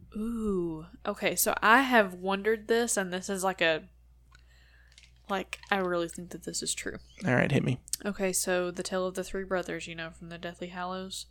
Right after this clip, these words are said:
Speaker 2: Mm-hmm.
Speaker 1: Dumbledore is death.
Speaker 2: Oh, yeah, hundred percent.
Speaker 1: I totally think that this is true.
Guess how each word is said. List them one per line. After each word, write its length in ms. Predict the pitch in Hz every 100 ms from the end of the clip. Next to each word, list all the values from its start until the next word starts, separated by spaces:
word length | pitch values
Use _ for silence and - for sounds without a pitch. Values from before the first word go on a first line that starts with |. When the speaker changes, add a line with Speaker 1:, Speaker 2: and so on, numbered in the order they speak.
| -
Speaker 2:
Mm-hmm. 520 | 131 135 131 127 160 175
Speaker 1:
Dumbledore 640 | 190 190 196 196 190 180 175 -
is 320 | 180 175 -
death. 640 | 170 170 139 - - - - - - - - - - - - - -
Speaker 2:
Oh, 80 | 180
yeah, 160 | - -
hundred 200 | 160 139
percent. 280 | - 113 - - - - -
Speaker 1:
I 100 | 269 -
totally 440 | - 240 233 190
think 220 | 180 170
that 120 | 165
this 220 | - 165 -
is 100 | -
true. 300 | - -